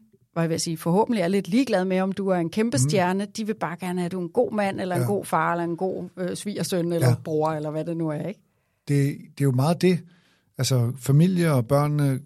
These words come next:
Speaker 2: gør, at, øhm, at det, det er det, det ligesom handler om.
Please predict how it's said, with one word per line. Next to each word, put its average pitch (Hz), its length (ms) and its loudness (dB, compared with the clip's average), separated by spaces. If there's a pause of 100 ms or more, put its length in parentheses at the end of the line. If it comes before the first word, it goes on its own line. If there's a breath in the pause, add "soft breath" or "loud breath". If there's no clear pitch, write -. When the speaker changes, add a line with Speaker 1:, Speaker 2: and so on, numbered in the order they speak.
(140)
Speaker 2:
gør, 131 200 2
at, 127 320 0
øhm, 107 500 -2 (1000)
at - 240 -4
det, 120 300 -2
det 127 100 2
er 120 40 2
det, 120 200 -2
det 127 240 0
ligesom 117 260 -2
handler 110 280 -2
om. 117 180 -2